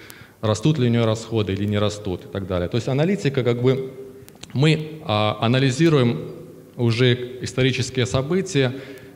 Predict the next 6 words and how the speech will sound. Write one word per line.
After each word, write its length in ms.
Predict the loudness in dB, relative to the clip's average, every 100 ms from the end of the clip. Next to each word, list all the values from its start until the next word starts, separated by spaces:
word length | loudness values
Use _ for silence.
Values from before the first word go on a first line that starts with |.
| -8
и 400 | 0 2 4 2 -2 -8 -10 -6
пытаемся 420 | -2 0 0 0
сделать 300 | 0 2 0
какие-то 400 | -2 -2 0 0
выводы. 380 | 0 0 -4 -10 -4 -2 -2 -6 -18 -20 -20 -20 -20 -20 -20 -20 _ _ _ -20 -20 -20 -20 -20 -20 -20 -20 -20 -20 -20 -20 -20 -20 -20 -20 -20 -20 -20 -16
А. 260 | -10 -8 -10